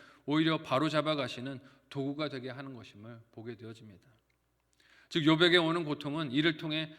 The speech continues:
하나님과의 관계를 본질적으로 바로 세우시고, 두려-, 두려움에 사로잡힌 마음이 아니라 진정한 사랑으로,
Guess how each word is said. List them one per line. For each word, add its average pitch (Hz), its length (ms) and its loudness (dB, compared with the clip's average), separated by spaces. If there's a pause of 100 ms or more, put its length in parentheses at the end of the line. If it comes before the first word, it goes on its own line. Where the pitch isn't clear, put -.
(160)
하나님과의 185 680 -2
관계를 135 640 -8 (280)
본질적으로 170 720 0
바로 123 280 -2
세우시고, 135 640 -10 (480)
두려-, 180 400 2
두려움에 190 420 2
사로잡힌 180 560 -4
마음이 123 300 -6
아니라 101 420 -16
진정한 170 540 -2
사랑으로, 147 560 -12